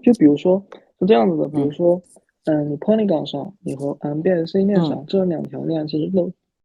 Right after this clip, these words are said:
Speaker 1: 都嗯，都不是二层的一些协议，也不是那种，就是他们是一个单独的一个，嗯，E V M链。在这种情况下，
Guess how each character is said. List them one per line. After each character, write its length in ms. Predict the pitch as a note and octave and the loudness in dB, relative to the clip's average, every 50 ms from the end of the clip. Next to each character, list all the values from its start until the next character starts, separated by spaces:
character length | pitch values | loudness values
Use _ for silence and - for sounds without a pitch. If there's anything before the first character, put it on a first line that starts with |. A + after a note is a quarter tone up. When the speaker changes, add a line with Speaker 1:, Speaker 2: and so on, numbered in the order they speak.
| - - | 0 6
Speaker 1:
都 220 | - A3+ A3 G#3+ _ _ _ _ - F#3 | 8 8 8 8 _ _ _ _ -4 0
嗯， 180 | D#3 D3+ D3+ D3 D3+ - | 0 0 0 -2 2 4
都 140 | A3 A#3 A3+ | 4 4 4
不 200 | A3+ - D3+ - | 4 -2 -4 -4
是 120 | - - - | -2 -2 0
二 160 | G#3 G#3 F#3+ | 2 2 0
层 220 | F3 - D3 C#3 C#3 | 0 -2 -8 -8 -8
的 80 | C#3 | -8
一 60 | C#3+ C#3 | -8 -6
些 140 | D3 D3 | -6 -6
协 220 | D3 - - - C3+ | -6 -6 -6 -6 -4
议， 120 | C#3 C3+ | -4 -4
也 80 | C3 C3+ | -4 -4
不 100 | C3+ D3 | -4 -6
是 260 | D3+ - E3+ E3+ E3+ _ _ _ _ _ _ | -4 -2 -4 -4 -4 _ _ _ _ _ _
那 80 | - E3+ | -6 -4
种， 260 | D#3 D3 D3 C#3+ C#3 | -2 -2 -4 -4 -4
就 100 | D3+ F3+ | -2 0
是 80 | F3 E3+ | 0 0
他 160 | - - G3 | 0 0 2
们 160 | F#3+ F#3 F3+ | 2 2 0
是 140 | F3+ - F3+ | 0 0 0
一 40 | E3+ | 2
个 100 | E3+ D#3 | 2 2
单 280 | D#3+ F#3+ G3+ G#3+ G#3 | 0 0 0 0 2
独 180 | F#3 D#3+ C#3+ C#3+ | 2 2 2 0
的 120 | C#3+ C#3 | -2 -2
一 100 | C3+ C3+ | -4 -6
个， 300 | D#3 - D3+ D3 C#3+ C#3+ - _ _ _ _ _ _ _ - | -2 -2 -2 -2 -2 -4 -8 _ _ _ _ _ _ _ -6
嗯 260 | D#3 D3 C#3 C#3+ D#3+ | -6 -4 -2 0 2
，E 60 | F3 | 2
V 100 | E3+ F3 | 2 2
M 200 | D#3 C#3+ C#3 D3 | 0 -2 -4 -6
链。 200 | E3 E3+ D#3 D#3 _ _ _ _ _ _ _ _ _ | -6 -6 -8 -10 _ _ _ _ _ _ _ _ _
在 100 | - G#3 | -4 -4
这 140 | G#3+ G#3+ C4 | 0 2 2
种 120 | B3+ A#3 G3+ | 2 2 0
情 140 | G3 E3 | 0 -2
况 200 | D#3+ D#3+ D#3+ D#3+ | -2 -2 -2 -2
下， 100 | D#3 D#3+ | -2 -2